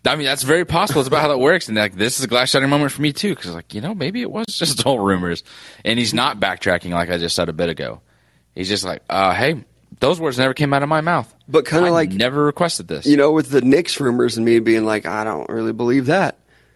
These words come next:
Speaker 2: I also don't trust Kyrie Irving or what he said is true.
Speaker 1: Yeah.
Speaker 2: So he could have very much, like, officially given the Nets, like,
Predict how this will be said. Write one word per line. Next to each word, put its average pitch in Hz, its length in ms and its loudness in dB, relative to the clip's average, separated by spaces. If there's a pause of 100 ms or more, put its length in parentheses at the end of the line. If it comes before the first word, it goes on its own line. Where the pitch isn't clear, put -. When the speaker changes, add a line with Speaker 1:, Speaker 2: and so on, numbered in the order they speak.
(320)
Speaker 2:
I 113 140 0
also 113 300 0
don't 127 220 2
trust 147 420 -2
Kyrie 135 380 2
Irving - 340 0 (280)
or 123 340 -2 (220)
what 123 260 0
he 233 220 -4
said - 300 -6
is 92 140 -12
true. - 180 -10 (180)
Speaker 1:
Yeah. 82 280 -2 (680)
Speaker 2:
So 147 220 2
he 165 200 4
could 202 220 2
have 139 100 4
very 139 240 4
much, 139 280 2
like, 127 240 -2
officially 147 680 0 (400)
given 135 340 4
the 127 80 2
Nets, 131 340 2
like, 123 180 -2